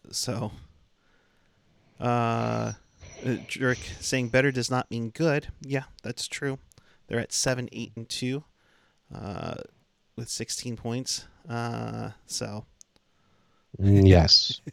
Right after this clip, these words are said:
Speaker 1: <laughs>
Speaker 2: Y-,
Speaker 1: Sharks still
Speaker 2: you'd be,
Speaker 1: have a
Speaker 2: you'd
Speaker 1: winning
Speaker 2: be,
Speaker 1: record without E K. <laughs>
Speaker 2: y-, you'd be correct. And if you did the math, you'd be correct.
Speaker 1: Right. <laughs> Uh, and, and I
Speaker 2: Think, uh,
Speaker 1: know Ian, Ian's been being very sarcastic about,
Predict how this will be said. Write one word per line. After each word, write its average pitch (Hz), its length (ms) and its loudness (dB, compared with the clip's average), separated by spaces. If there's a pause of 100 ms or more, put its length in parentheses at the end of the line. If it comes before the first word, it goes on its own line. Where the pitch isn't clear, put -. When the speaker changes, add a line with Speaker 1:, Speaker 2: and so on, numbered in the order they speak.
Speaker 1:
<laughs> - 200 -12 (200)
Speaker 2:
Y-, 139 220 2
Speaker 1:
Sharks 147 340 2
still 110 200 10
Speaker 2:
you'd 110 80 12
be, 113 120 12
Speaker 1:
have 127 100 6
a 127 40 -6
Speaker 2:
you'd 120 40 6
Speaker 1:
winning 113 240 10
Speaker 2:
be, 117 60 6
Speaker 1:
record 104 200 0
without 101 340 -10
E 101 80 -12
K. - 320 -12 (180)
<laughs> - 180 -14
Speaker 2:
y-, 101 380 6
you'd 107 160 10
be 107 100 12
correct. 104 800 8
And 101 220 2
if 101 100 6
you 110 60 10
did 107 200 10
the 107 60 8
math, 95 360 6
you'd 98 120 -2
be 90 120 -2
correct. - 640 -4 (200)
Speaker 1:
Right. - 180 -14 (420)
<laughs> - 180 -2 (1800)
Uh, 120 580 -2 (720)
and, 143 200 2
and 131 240 6
I 127 40 2
Speaker 2:
Think, 120 140 10
uh, 135 60 6
Speaker 1:
know 123 60 -4 (120)
Ian, 135 240 -2 (100)
Ian's 135 280 -4
been 123 440 -6
being 131 240 -2
very 143 240 4
sarcastic 127 600 0
about, 117 260 0